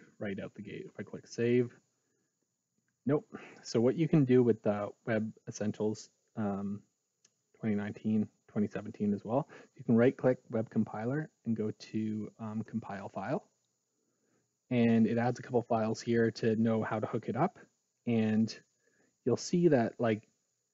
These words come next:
this is generated, and this is the minified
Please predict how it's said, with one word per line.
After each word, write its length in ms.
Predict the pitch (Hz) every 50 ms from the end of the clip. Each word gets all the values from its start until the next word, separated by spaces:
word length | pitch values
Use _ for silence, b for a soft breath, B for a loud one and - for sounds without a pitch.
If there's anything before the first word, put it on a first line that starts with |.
| _
this 220 | - 120 107 - -
is 80 | 123
generated, 720 | - - 117 113 113 117 117 117 120 120 120 120 113 - - _ _ _ _ -
and 100 | 110 117
this 140 | 131 - 127
is 100 | 117 117 - _ -
the 80 | - 113
minified 540 | 117 135 147 139 - - 107 104 107 104